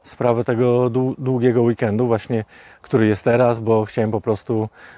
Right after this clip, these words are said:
e, z synem gdzieś wyjechać i z synem gdzieś spędzić czas. E,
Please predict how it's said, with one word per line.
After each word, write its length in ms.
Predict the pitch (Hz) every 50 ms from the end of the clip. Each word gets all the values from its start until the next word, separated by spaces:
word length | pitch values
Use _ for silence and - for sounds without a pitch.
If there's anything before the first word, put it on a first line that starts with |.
| - -
e, 160 | 120 123 127
z 80 | -
synem 220 | - 156 143 139 135
gdzieś 200 | 123 131 123 113
wyjechać 440 | 117 127 127 123 - 131 - - 120
i 100 | 113 107
z 60 | -
synem 400 | - - 123 107 110 110 104 104
gdzieś 260 | 95 92 107 101 -
spędzić 420 | - - - 113 101 92 101 - -
czas. 380 | - - 82 78 - - - - _ _ _ _ _ _ _ _ _ _ _ _ _ _ _ _ _ _ _ - - - - - - - 147 -
E, 60 | -